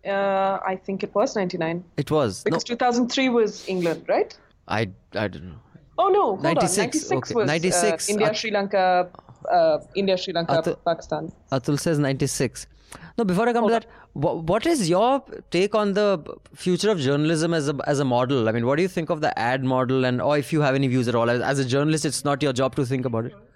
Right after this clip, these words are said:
Speaker 2: So what do you think, Supriya? Journalism as, as, as a profession,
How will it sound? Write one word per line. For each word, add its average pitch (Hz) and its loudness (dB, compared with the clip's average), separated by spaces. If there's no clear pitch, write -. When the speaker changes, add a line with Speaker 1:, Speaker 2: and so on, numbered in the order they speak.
Speaker 2:
So 131 -8
what 139 0
do 190 2
you 220 2
think, 165 -4
Supriya? 131 -2
Journalism 170 0
as, 151 0
as, 143 0
as 139 2
a 123 2
profession, 135 -2